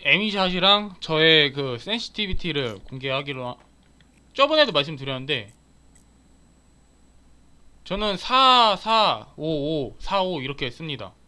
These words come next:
그리고 버튼 레이아웃은 스코프가 아직, 스코프 살 돈도 없고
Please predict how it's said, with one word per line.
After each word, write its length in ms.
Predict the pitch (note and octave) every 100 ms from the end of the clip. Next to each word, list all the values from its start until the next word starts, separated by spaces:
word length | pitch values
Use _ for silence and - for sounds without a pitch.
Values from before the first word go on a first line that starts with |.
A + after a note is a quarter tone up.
| _ _
그리고 460 | - C3+ F3 A#3+ - _ - _ _ -
버튼 300 | - C#3 D#3+
레이아웃은 500 | D#3 D3+ C#3 C3 D#3+
스코프가 560 | E3+ - A#3+ A3+ F#3+ D3+
아직, 340 | B2+ B2+ A2 - _ -
스코프 380 | - A#3+ A3
살 180 | D#3 B3
돈도 180 | C4 A3
없고 440 | B2 - D#3+ A#2